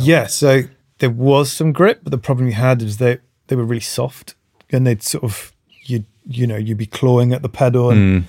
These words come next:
Speaker 1: slipping around, and when everyone else had basically clipped in, anyone who was, you know, like, a dedicated flat pedal rider at the time was really struggling. And then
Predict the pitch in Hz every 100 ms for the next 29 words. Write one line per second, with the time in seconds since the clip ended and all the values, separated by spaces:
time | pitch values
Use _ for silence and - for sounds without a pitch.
0 | _ - - - 151 127 135 131 135 131
1 | 127 120 117 - _ _ 127 139 143 135
2 | 127 131 123 110 123 107 113 104 135 -
3 | 143 120 120 127 120 110 101 110 101 -
4 | 110 113 107 104 120 113 - 117 - 123
5 | - 117 113 107 _ _ - 127 120 113
6 | 107 - 127 107 104 _ _ _ - 110
7 | 120 107 - 160 120 110 117 120 113